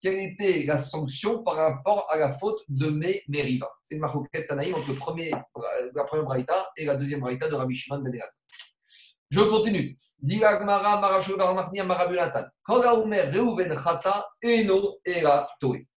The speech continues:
Alors là, une petite introduction. Maintenant, on va nous citer, euh, plusieurs enseignements concernant six personnages. Réhouven,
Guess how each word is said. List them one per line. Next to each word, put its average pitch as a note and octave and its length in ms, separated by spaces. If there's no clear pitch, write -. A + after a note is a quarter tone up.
Alors E3 220
là, G3+ 260
une F#3+ 120
petite F#3 200
introduction. D3+ 640
Maintenant, F#3 760
on F3 80
va F3+ 120
nous F#3 120
citer, E3+ 500
euh, C#3 540
plusieurs F#3 600
enseignements D#3+ 760
concernant G3+ 800
six - 500
personnages. D#3 640
Réhouven, D#3+ 560